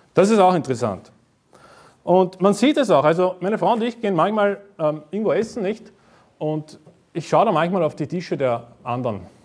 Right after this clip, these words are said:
was sie da alles für Essen übrig lassen. Und ich denke mir dann, das ist schon schade, also so viel Essen wegschmeißen. Oder vielleicht in der Arbeitswelt hast, kennst du irgendjemanden,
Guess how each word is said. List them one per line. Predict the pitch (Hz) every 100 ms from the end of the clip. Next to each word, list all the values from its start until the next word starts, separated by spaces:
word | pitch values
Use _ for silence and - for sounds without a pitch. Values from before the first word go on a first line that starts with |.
| _ _ _ -
was | 113
sie | 135
da | 123
alles | 117 127 127
für | 127
Essen | 123 120 120
übrig | 113 123
lassen. | 110 110 - 123 _ _ _ - - -
Und | 156 170
ich |
denke | 165 208 247
mir | 226
dann, | 202 196 190 - - -
das | 190
ist | 269 233
schon | 220 269
schade, | - 151 214 143
also | 160 175 175 170 -
so | - - 277
viel | 285 254 -
Essen | 196 220 233
wegschmeißen. | 156 196 - 151 104 98 - - - _ _ _
Oder | - 165 175 - - _
vielleicht | - 156
in | 175
der | 131
Arbeitswelt | 214 262 - 120 107
hast, | 120 113 -
kennst | 139 131
du | 131
irgendjemanden, | 127 120 110 - 107